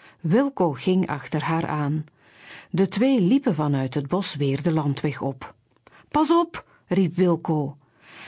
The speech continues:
Hij zette een spurt in en kon Kelin maar net op tijd wegtrekken voor een aanstormende pick-up truck. Het was hetzelfde model als die van Franco,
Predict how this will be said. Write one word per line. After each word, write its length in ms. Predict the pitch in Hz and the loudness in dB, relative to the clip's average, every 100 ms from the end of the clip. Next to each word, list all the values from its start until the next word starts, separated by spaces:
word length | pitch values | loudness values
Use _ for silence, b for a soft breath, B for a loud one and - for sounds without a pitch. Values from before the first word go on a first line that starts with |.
| B | B
Hij 180 | - 190 | -2 0
zette 380 | 165 269 269 - | 2 0 0 -2
een 100 | 156 | -2
spurt 480 | - - 302 - - | -4 2 2 2 2
in 260 | 226 233 B B B | 4 2 B B B
en 140 | 208 | 0
kon 260 | 202 208 180 | 2 0 2
Kelin 500 | 269 285 285 240 165 | 2 4 4 4 4
maar 260 | 151 139 | 2 2
net 220 | 170 294 254 | 2 2 0
op 160 | 220 | -2
tijd 260 | 208 214 214 | 0 0 0
wegtrekken 640 | 160 175 - 180 175 185 180 B | -2 -2 -2 -2 0 -4 -4 B
voor 240 | - 214 247 | -2 0 2
een 160 | 247 | 0
aanstormende 840 | 151 147 143 - 156 156 156 165 165 - | 0 -2 -2 -2 -2 0 2 2 -2 -2
pick-up 340 | 196 175 165 | -4 -2 -4
truck. 480 | - 156 139 - - _ _ b b b b b | -4 -4 -4 -8 -18 _ _ b b b b b
Het 180 | 196 190 | -4 0
was 160 | 233 | 0
hetzelfde 540 | 233 226 254 277 247 165 | 0 -2 0 0 2 2
model 480 | 151 151 147 147 147 | 2 0 0 -2 -2
als 160 | 170 | -2
die 160 | 170 185 | 0 2
van 180 | 185 175 | 2 0
Franco, 600 | 180 214 233 156 127 | 0 0 0 -2 -4